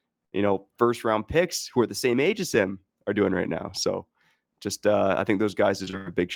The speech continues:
shout out for, for what they've shown. And, you know, the season, still twenty games left. I think they still have to, have to prove that they can kill penalties, and it'd be nice to see them face some stiffer competition in terms of top power play units as well.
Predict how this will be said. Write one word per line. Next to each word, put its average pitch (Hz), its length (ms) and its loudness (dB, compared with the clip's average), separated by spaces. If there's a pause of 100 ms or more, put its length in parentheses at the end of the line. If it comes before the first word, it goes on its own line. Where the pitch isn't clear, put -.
shout 95 280 0
out 92 160 -2
for, 90 220 -2
for - 160 -4
what 98 140 0
they've 95 160 0
shown. 127 320 -2
And, 98 180 -4 (540)
you 101 80 0
know, 101 80 4
the 98 60 0
season, 110 600 0
still - 160 -4
twenty 107 280 0
games 104 220 0
left. 95 200 -2
I 90 40 -6
think 98 180 0
they 95 60 -2
still 98 220 0
have 98 140 -2
to, 98 260 0 (540)
have 110 100 -2
to 117 80 0
prove 127 380 -2
that 107 100 2
they 104 80 -2
can 104 120 -2
kill 107 180 0
penalties, 104 420 0
and 101 80 0
it'd 95 120 -4
be 101 100 0
nice 98 200 2
to 101 60 -6
see - 140 -2
them 92 140 -2
face 98 340 2
some 95 80 -4
stiffer - 260 -4
competition 92 580 -2
in 87 80 -4
terms 90 220 -6
of 92 80 -4
top - 240 -2
power 87 220 0
play - 140 -4
units 87 260 -4
as - 120 -12
well. 92 280 -8